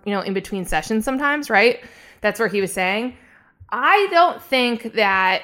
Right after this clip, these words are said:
when you're looking for markers of things about, like, returns to normalcy or whatever, and again, reasons you don't make coaching changes because you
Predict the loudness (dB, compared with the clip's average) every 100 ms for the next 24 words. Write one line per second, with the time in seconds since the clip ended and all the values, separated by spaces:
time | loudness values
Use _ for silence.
0 | -4 0 2 2 0 -2 0 0 2 2
1 | 0 2 2 2 -2 -4 -4 -2 -2 0
2 | 0 0 -4 -6 -10 -6 -6 -6 -8 -6
3 | -4 -2 -4 -6 -6 -6 -4 -4 -4 -4
4 | -2 -4 -8 -2 0 0 -2 -6 -8 -6
5 | -2 2 2 2 0 -2 -4 -2 -2 -2
6 | -2 -2 -2 -6 -6 -8 -8 -10 -10 -10
7 | -10 -10 -12 -12